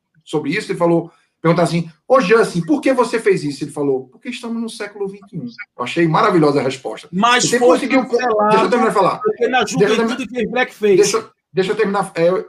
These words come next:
Speaker 1: então, se você deixar eu terminar de falar, eu ia chegar lá. Ele conseguiu compor o ministério dele com representantes de islamismo,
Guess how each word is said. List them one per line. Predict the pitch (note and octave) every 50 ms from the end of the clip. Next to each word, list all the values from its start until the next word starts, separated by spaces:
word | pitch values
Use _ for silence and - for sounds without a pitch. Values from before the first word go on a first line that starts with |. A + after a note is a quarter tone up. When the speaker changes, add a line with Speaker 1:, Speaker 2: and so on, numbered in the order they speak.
| _ _ -
Speaker 1:
então, | A3 - - - - -
se | - -
você | F3 - -
deixar | F3+ D#3+ D3+ - C#3
eu |
terminar | C3+ D3 C#3 C#3+ C#3+
de | C#3+
falar, | D3 D3 E3+
eu | F3+
ia | F#3
chegar | F3 - F#3 E3+ G3 F3+
lá. | C#3+ - - - _ _ _ - - - - - -
Ele | - D#3 E3
conseguiu | - B3 A#3 B3 - G3+ A#3+ A#3+ A#3+
compor | - A#3 A3 F3+ - G3 F3 F3
o | E3
ministério | E3 E3 D#3+ D#3 D3+ - D#3+ D3+ D3+ D3
dele | B2+ F3 G3+ G3+ G3+
com | - A3+
representantes | G#3 A3 G#3+ A3 G#3 A3 G3+ - G#3 G3 F#3 F3 - C3 -
de | - - _ _ -
islamismo, | F#3 F3+ E3+ G#3+ A3 G#3+ G3 G3 G3 F#3+ F#3+ F3+ E3+ F3+ F#3 F#3 F#3